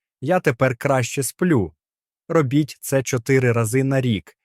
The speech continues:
і ваше ліжко стане справжнім острівцем мрій. Це подарунок і для вашого сну, і для вашої душі.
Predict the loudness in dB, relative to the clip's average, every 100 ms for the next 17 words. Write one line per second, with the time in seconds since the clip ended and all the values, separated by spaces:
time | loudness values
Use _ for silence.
0 | _ -2 2 2 0 -2 0 0 0 -4
1 | -8 -2 -2 -2 -4 -2 0 2 0 -2
2 | -2 -6 -4 -6 -4 -2 -2 0 0 0
3 | -2 -8 _ _ _ -2 0 0 2 2
4 | 4 2 0 -2 -2 0 2 2 0 -2
5 | -2 -2 -2 0 0 -4 _ -4 0 2
6 | 2 0 0 -2 -2 -2 -4 -4 -6 -8